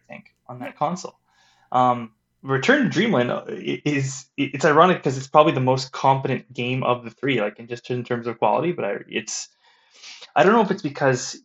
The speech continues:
the formula had been done so much, or maybe it, w-, it was later sort of outshone by the Donkey Kong games that would come out. All I can really remember i-, is the co-op, and, and I would say I would give the, the co-op credit because if I, I believe, um,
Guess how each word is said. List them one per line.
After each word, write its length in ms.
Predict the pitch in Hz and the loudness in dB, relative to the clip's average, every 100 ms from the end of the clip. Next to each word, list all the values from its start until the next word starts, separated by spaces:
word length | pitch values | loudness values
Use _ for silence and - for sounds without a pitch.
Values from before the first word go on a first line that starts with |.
| _ _ _ _ | _ _ _ _
the 60 | 139 | -12
formula 400 | - 147 143 135 | 0 2 2 0
had 140 | 123 | 0
been 140 | 123 110 | -2 -2
done 220 | 117 135 | -4 -4
so 180 | 160 143 | -6 -4
much, 460 | 143 214 - - _ _ _ _ | -2 -4 -6 -12 _ _ _ _
or 120 | 135 | -2
maybe 400 | 127 131 131 127 | 0 0 0 0
it, 40 | 110 | -2
w-, 240 | 123 127 | -2 -2
it 60 | 131 | 0
was 180 | 127 123 | 0 0
later 240 | 123 127 | 0 0
sort 180 | 127 120 | -2 -2
of 80 | - | -2
outshone 500 | 120 120 - 117 117 | -2 -2 0 0 0
by 120 | 110 | -2
the 80 | 104 | -4
Donkey 380 | 104 104 110 135 | -4 -4 -6 -12
Kong 260 | - 131 | -6 -4
games 320 | 131 131 147 - | -4 -6 -8 -8
that 120 | - | -8
would 120 | - | -10
come 160 | - 139 | -10 -8
out. 280 | 175 - _ _ _ _ _ - | -8 -10 _ _ _ _ _ 6
All 140 | 185 | 8
I 60 | 269 | 8
can 160 | 254 | 6
really 180 | 202 214 | 6 6
remember 320 | 139 139 247 | 6 4 4
i-, 40 | - | 2
is 420 | 143 - 151 131 | 2 2 0 0
the 60 | 127 | -2
co-op, 500 | - 175 135 - _ - | 2 4 4 0 _ -4
and, 120 | 143 | -2
and 240 | 127 139 135 | 0 0 2
I 140 | 135 | 2
would 180 | 139 135 | 4 2
say 180 | 175 196 | 2 4
I 60 | |
would 200 | 139 131 | 4 2
give 180 | 170 175 | 2 2
the, 180 | 143 - 127 | 0 -2 -6
the 400 | 127 127 120 - | -6 -6 -6 -8
co-op 400 | - 160 151 - | 2 6 6 4
credit 340 | - 165 139 107 | -4 0 0 -2
because 260 | 139 127 - | -4 -6 -6
if 160 | 135 147 | -4 0
I, 120 | - | 4
I 100 | 139 | 4
believe, 560 | 139 131 170 269 320 - | 4 2 2 0 0 0
um, 400 | 160 151 131 117 | 4 6 4 0